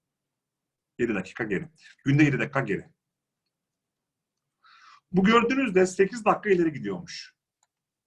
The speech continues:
Onu da kırmızıyla göstereyim. Bu da ileri gitmek demektir. Peki niye birleştirdim bunları? Çünkü diyor ki aynı vakti gösterdikten kaç gün sonra diyor. Burada aynı vakti gösteriyorlardı. Kaç gün sonra yine tekrar aynı vakti gösterecekler. Yani burası olacak.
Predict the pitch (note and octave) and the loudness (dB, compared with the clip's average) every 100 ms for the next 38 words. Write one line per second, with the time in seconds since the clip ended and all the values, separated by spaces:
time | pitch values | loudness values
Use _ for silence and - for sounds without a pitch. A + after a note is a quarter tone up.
0 | - G#2 A2+ - A2+ G2 G#2+ F#2 F2 - | -18 -14 -14 -14 -10 -8 -8 -10 -12 -18
1 | - - F2+ C3 D#3 C3 B2+ A2 F#2 F2 | -18 -16 -14 -6 -4 -2 -4 -6 -10 -10
2 | - D#2 D2+ - - - _ _ _ _ | -12 -14 -16 -20 -20 -20 _ _ _ _
3 | _ _ _ _ _ - - _ - D#3 | _ _ _ _ _ -20 -20 _ -6 0
4 | F3+ F3 A3 A3+ G3 D#3+ C#3 D3 C#3 C3+ | 4 4 4 4 2 2 -6 -4 -4 -4
5 | C3+ A#3 _ _ _ _ _ _ _ _ | -6 -8 _ _ _ _ _ _ _ _
6 | _ _ _ C3+ D3+ D3+ G3 F3 - D#3+ | _ _ _ -8 -4 -2 -2 -4 0 2
7 | F#3+ E3+ D3+ C#3+ F3 D3+ D3 D3+ D3 C#3+ | 2 2 0 -2 -6 -8 -8 -6 -8 -6
8 | E3 D#3+ D3+ D3+ - B2 G#2+ G#2 F#2 F2 | -8 -6 -6 -6 -8 -12 -10 -10 -10 -12
9 | F2 D#3 D#3+ F#3 G3+ G3 F#3+ F#3 F3+ F#3 | -10 -4 0 0 0 -2 0 0 2 2
10 | F#3 F3+ E3+ A3+ - _ _ - G#3+ A3+ | 2 2 -2 -10 -12 _ _ -4 -2 -2
11 | - D#3+ C#3 D3+ D3+ G#3+ C4 _ - G3 | -4 -6 -4 -8 -6 -6 -8 _ -8 -4
12 | G3 - G3 E3+ D#3+ C#3+ C#3 - G#2 - | -4 -4 -4 -4 -2 -4 -6 -8 -10 -10
13 | F2+ F#2+ G#2 C#3+ F3+ C#3 A#2+ F2+ D#2+ - | -14 -10 -8 -4 -2 -2 -4 -10 -12 -18